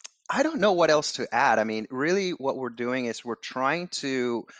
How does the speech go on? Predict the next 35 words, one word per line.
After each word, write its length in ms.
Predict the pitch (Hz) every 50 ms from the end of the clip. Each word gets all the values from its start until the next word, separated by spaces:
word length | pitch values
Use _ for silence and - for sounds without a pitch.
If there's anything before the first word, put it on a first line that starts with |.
| - - _ - 127
build 220 | 135 135 143 131
mu-, 140 | 131 135 123
much 320 | 123 120 127 127 - -
more 140 | 139 131 127
of 100 | 123 113
an 100 | 110 110
M 100 | 110 110
L 140 | 107 104 104
S 320 | 104 120 139 - - -
where 240 | - 127 110 107 101 - _ -
people 240 | - 120 117 123 117
can 180 | - 120 107 - -
access 340 | 110 104 - - 110 - -
data 280 | - 107 107 110 110
and 280 | 107 107 104 101 101 101
use 300 | 101 104 104 104 101 110
it 100 | 104 -
to 80 | -
generate 400 | 98 - 101 98 98 101 95 85
leads. 380 | 92 95 101 123 - 170 - -
So, 460 | - - 113 104 101 101 98 98 - _ - - - - - _ _ -
uh, 320 | - 110 104 104 101 101 98 - _ -
two 100 | - 143
things 360 | - - 143 131 131 123 120
that, 300 | 127 120 113 113 113 -
you 80 | 117 113
know, 80 | 113
I 40 | 110
had 160 | 110 113 107
talked 220 | - - 110 113 -
to 60 | -
Tom 260 | - - 123 120 120
about 340 | 120 113 113 110 107 107 104
is 240 | 101 101 101 - -
one 520 | - 110 104 107 107 107 107 107 107 107